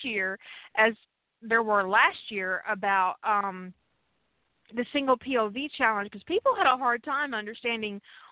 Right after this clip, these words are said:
what that meant. And we had, like, four or five, um, we had a podcast about it, and we had group discussions about it, and I answered emails about it, and <sighs> people,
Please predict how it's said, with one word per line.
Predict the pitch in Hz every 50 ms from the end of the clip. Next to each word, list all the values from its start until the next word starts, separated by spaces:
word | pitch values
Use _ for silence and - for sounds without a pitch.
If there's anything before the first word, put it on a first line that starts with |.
| _ -
what | 196 202 214 220 190 - - 214 208
that | 226 233 214 196 -
meant. | 208 208 233 269 254 196 170 120 - _ _ _ _ - - - -
And | - 233 226 254
we | 320 370
had, | 440 466 466 453
like, | 381 359 285 254 - _ _ -
four | 302 311 339 359 370 330
or | 269 285 - -
five, | 277 269 262 262 262 262 262 262 254 254 247 240 233 - _ _ _ _ _ _ _ _ _ _ -
um, | 233 226 220 220 208 202 196 196 190 196 _ _ _ _ _ _ _ _ _ _ _ _ _ _ _ _ _ _ _ _ _ _ _ _ _ _ _ _ _ _ _ _ _
we | - 285 311
had | 302 240 214
a | 208
podcast | - - 311 320 339 330 - 320 339 311 311 311 -
about | 302 269 294 294 294 285 285
it, | 285 285 277 277 277 269 226
and | 196 196
we | 196 202
had | 175 175
group | 190 - 196 196 _
discussions | 208 - - - 294 311 320 - 311 294 262
about | 277 262 262 277 277 269 269
it, | 262 262 262 233
and | 202
I | 190 196
answered | 175 190 185 185 - 185 180 -
emails | 247 302 320 320 311 294 285 277 269 262
about | 262 254 269 269 269 269 262
it, | 254 254 254 247
and | 247 214 196 - - - - - - - - - - - - _ -
<sighs> | - - - - - - - - _ -
people, | - 269 254 - - 180 175 160 151 202